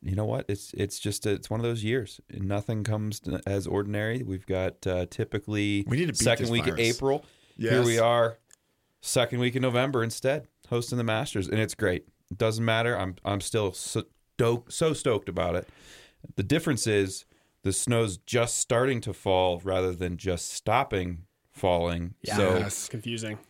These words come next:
Speaker 1: normally, as a golfer, I'm watching the Masters thinking, "Here we go. It's time to get out and play some golf this summer." But
Speaker 2: Mm-hmm.
Speaker 1: no, no, the clubs are going away as
Speaker 2: Wait,
Speaker 1: we're
Speaker 2: is it
Speaker 1: watching
Speaker 2: one of
Speaker 1: this.
Speaker 2: those things where it's like, maybe we've, we've peaked as a g-, like, the golf is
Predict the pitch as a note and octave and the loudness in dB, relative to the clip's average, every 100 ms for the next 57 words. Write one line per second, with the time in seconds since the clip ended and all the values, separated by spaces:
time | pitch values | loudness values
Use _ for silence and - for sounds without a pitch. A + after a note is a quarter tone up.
0 | F#3 - G#2 B2+ D3+ B2+ F#2+ F#2 F#2 F2 | -6 0 2 4 2 2 0 -2 -2 -4
1 | E2+ F2+ G2+ D3 - F2+ F#2 F#2+ G2 - | -4 0 2 2 0 -4 -2 -2 -4 -4
2 | F#2 F2+ G2+ C#3 - F2 F#2 F#2 F2+ F2+ | -4 -2 -2 -2 -6 -6 -4 -2 0 0
3 | F#2+ C#3 - - G2+ G2 F#2+ F#2+ G2 G#2 | 2 0 0 -6 -4 -2 -2 0 0 -2
4 | G2+ G#2+ G2+ G2 F#2+ C#3 - D3 - F#2+ | -2 -4 -2 -2 2 2 0 -4 -2 -2
5 | F2+ A#2 A2+ G2 C3 E3 G2 D2+ - F2 | -2 -2 2 2 2 2 0 -4 -10 -4
6 | G#2+ A#2+ - - G2 - F#2 G2 F#2 F2 | -4 -4 -8 -6 -6 -4 -4 -2 -2 -2
7 | F#2 A2 - - _ _ _ _ - D3+ | -2 -4 -6 -14 _ _ _ _ -2 2
8 | G#3+ F2 D#3 C#3+ E3+ E3 D#3 F#3 F3 D3+ | 2 2 2 2 2 0 0 0 0 0
9 | - D#3+ F3 D#3+ D#3 D#3 C#3 B2 B2 B2+ | -2 -4 -2 -2 -2 0 -2 -2 -2 0
10 | C#3 C3+ C3 A2 _ - A#2+ A#2 G#2 _ | -2 0 -2 -2 _ -6 -2 -2 -4 _
11 | _ - - C3+ D3 D3+ - - B2 B2 | _ -2 0 0 0 -6 -14 -4 -2 -2
12 | A#2+ A2 A#2+ A2 G2 - A#2+ G#2 A#2 C3 | -2 -2 -2 -4 -6 -4 -4 -4 -2 2
13 | D3+ C#3+ A2+ | 2 0 -6